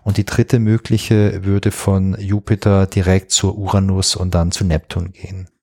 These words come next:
Und es ist auch klar, dass die Konstellation, die das ermöglicht, ziemlich einmalig ist. Denn man berechnet, dass es erst wieder in einhundertsechsundsiebzig Jahren so weit ist, dass die Planeten entsprechend stehen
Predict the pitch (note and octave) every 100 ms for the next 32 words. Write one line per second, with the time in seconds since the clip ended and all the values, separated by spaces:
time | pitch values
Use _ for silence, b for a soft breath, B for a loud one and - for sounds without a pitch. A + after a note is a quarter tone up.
0 | _ _ _ G2+ G#2+ - D3 B2 - G2
1 | G2 B2 A#2+ - - A2 G#2+ A2 G2 -
2 | - G#2 C3 C3+ A#2 - G2 F#2 A#2+ -
3 | A#2 A2+ - - A#2 A2 - F#2 F#2+ D#2+
4 | E2+ F#2+ - - - - B B B B
5 | B - G#2 A2+ A#2 G#2+ A2+ A#2+ F#2+ G2+
6 | - C#3 B2+ - - G#2 A2+ - G#2 -
7 | - A#2 A2+ G2+ F2 F#2+ B2 C#3+ B2+ A#2
8 | - A#2+ A#2 - A#2 - - - A2 G#2
9 | E2 G2 A#2+ A#2+ - F#2 E2+ F#2 G2+ G2+
10 | B2+ C#3+ - - B B - G#2+ - G#2+
11 | - G2+ G2+ A2 - C#3 C3 G2+ - G2+
12 | F#2+ G#2 - G2+ G2 A2 C#3+